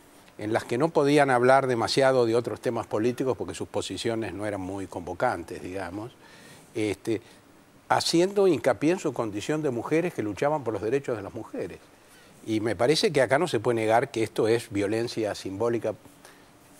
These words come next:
eh, de género por donde se lo mire. Y entonces yo, que en general trato de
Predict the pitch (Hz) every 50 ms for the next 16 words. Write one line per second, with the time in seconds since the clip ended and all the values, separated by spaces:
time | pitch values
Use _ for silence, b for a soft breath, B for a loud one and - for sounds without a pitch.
0 | - - 110 98 90 85 101 104 98 - 131 123 131 143 143 131 110 107 101 107
1 | 98 98 92 - - 92 98 107 143 160 143 120 113 123 139 - - - - -
2 | - - - - - - - - - - - - - - - - - - 131 143
3 | 143 - 214 214 208 226 175 147 202 220 208 214 196 165 135 - 160 151 156 165
4 | 185 190 165 - 175 185 196 190 - 190 175 156 147 147 143 143 139 139